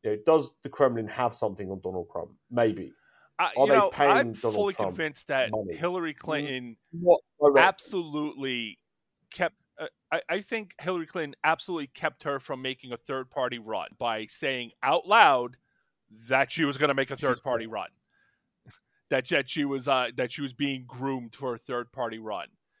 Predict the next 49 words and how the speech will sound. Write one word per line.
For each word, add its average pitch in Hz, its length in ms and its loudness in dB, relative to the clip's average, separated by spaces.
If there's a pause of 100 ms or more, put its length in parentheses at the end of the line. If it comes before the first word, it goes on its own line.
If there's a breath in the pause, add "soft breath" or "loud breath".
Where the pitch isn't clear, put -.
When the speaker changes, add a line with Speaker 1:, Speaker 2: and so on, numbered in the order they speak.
(200)
Speaker 2:
And 123 240 -4
by 131 200 0
saying 170 260 -2
Speaker 1:
Oh, 151 60 0
she 180 180 -2
Speaker 2:
it 220 40 -8
Speaker 1:
was 202 40 -6
Speaker 2:
out 160 200 0
Speaker 1:
very 156 100 0
well 143 320 6
Speaker 2:
loud, 123 160 -12 (540)
it 139 120 -4 (120)
kept - 260 -2
her 151 60 -4
Speaker 1:
Yeah. 123 140 4
Speaker 2:
from 104 80 6
doing 151 80 0
it 139 80 -8
because 143 280 -6
it 143 80 -8
would 147 120 -6
have 139 40 -14
been 131 160 -8 (120)
too 180 300 -8
obvious 123 640 0
that 120 180 -6
she, - 140 -16
when 131 140 -10
she 120 200 -12
did 117 180 -8
it. 85 140 -18 (1500)
Because 156 320 -2
I 160 60 4
Speaker 1:
Yeah. 139 200 12
Speaker 2:
think 95 140 4
she 220 60 -4
was 214 140 -8
Speaker 1:
So - 120 0
Speaker 2:
preparing 165 320 8
to, 104 300 -10
'cause 147 160 -2
they 170 180 -2
ne-, 165 180 -8
they 170 160 2
wanted 180 420 2
another, 147 480 0
they 147 120 -4
wanted 156 400 -2
another 139 480 -2